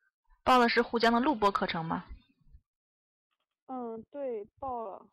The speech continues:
Speaker 2: 对，就那个。
Speaker 1: 哦，已经开始学了。
Speaker 2: 对，刚开始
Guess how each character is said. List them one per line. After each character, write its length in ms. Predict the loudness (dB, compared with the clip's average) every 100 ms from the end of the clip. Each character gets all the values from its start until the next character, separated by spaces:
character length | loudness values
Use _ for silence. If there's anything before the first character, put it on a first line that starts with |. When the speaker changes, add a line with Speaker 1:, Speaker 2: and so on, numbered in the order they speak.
| _
Speaker 2:
对， 180 | -16 -16
就 180 | -16 -16
那 260 | -16 -14 -16
个。 180 | -18 -20 -20 _ _ _ 0
Speaker 1:
哦， 420 | 4 6 4 2 -4 -20 _ -10
已 100 | -2
经 100 | 4
开 140 | 4
始 80 | 4
学 200 | 2 2
了。 220 | 4 2 -6 -20 _ _ _ _ _ _ -20 -18
Speaker 2:
对， 180 | -18 -16
刚 200 | -18 -18
开 220 | -12
始 100 | -12